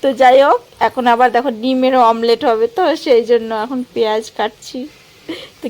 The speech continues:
কী বলবো, ভিডিওর কোনো মাথা ছাতা নেই, হঠাৎ করে মনে হলো যে হ্যাঁ, কাছে ফোনটা আছে, একটু ভিডিও শ্যুট করি, তাই করে নিয়েছি। আহ, কোনো প্রপারলি ভালোভাবে একদম শুরু থেকে শেষ সেভাবে ভিডিও করতেও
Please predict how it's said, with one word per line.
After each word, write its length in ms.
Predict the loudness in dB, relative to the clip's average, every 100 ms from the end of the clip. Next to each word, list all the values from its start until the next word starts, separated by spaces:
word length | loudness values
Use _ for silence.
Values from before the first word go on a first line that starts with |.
| -8
কী 100 | -2
বলবো, 280 | 2 2 0
ভিডিওর 440 | -2 -6 2 2
কোনো 180 | 2 -4
মাথা 340 | -2 -4 -4 -4
ছাতা 300 | -2 -2 -4
নেই, 220 | -6 -8 -14 _ -20 -20 -10
হঠাৎ 280 | -4 0 -2 -2
করে 160 | -4 -2
মনে 240 | -4 -4
হলো 200 | 0 0 2
যে 120 | 0
হ্যাঁ, 260 | -2 -2 -4 -4
কাছে 220 | -6 -6 -8
ফোনটা 380 | -6 -4 -2
আছে, 220 | -2 -2 -2
একটু 200 | -4 -6
ভিডিও 380 | -8 -10 -6 -2
শ্যুট 240 | -2 -4 -14 -2
করি, 220 | -2 0 -6 -10 -20 -20 -20 -20 -20 -20 -20 -16 -6 -4 -2
তাই 140 | 0 0
করে 220 | 0 0
নিয়েছি। 380 | -2 -4 -4 -8 -8
আহ, 1400 | -14 -20 -20 -20 -20 -20 _ -20 -20 -20 -12 -10 -8 -8 -6
কোনো 160 | -4 -2
প্রপারলি 540 | 0 0 0 0 -2
ভালোভাবে 520 | -2 -2 0 0 0 0
একদম 380 | -2 -2 -4 -2 -6
শুরু 200 | -6 -4 -2
থেকে 240 | -2 -4 -4
শেষ 300 | -2 -2 -4 -10 -18 -20 -20 -20 _
সেভাবে 400 | -10 -4 -2 -2
ভিডিও 340 | -4 -6 0 0
করতেও 440 | 2 -2 -2 2